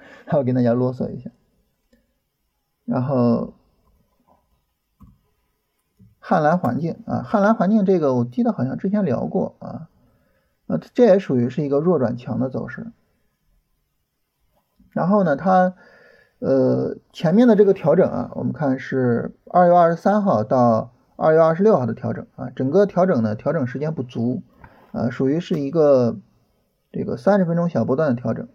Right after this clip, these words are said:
啊，就是整体上来说呢，从底部强力拉升以来，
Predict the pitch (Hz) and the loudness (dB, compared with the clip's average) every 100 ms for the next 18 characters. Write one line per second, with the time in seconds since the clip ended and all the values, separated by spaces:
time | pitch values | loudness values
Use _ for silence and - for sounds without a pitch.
0 | - - - 208 190 _ - 131 - 110 | -18 -14 -14 -16 -18 _ -18 -12 -10 -8
1 | - - _ _ _ _ - 170 202 135 | -10 -16 _ _ _ _ 0 2 4 4
2 | 123 143 185 175 117 - 147 165 - 127 | 2 4 4 4 2 0 -4 -4 -6 -6
3 | - 156 120 123 127 147 143 147 156 180 | -4 -4 -4 -6 -4 -2 -2 -2 -2 0
4 | 156 107 107 117 - | 0 0 0 -2 -4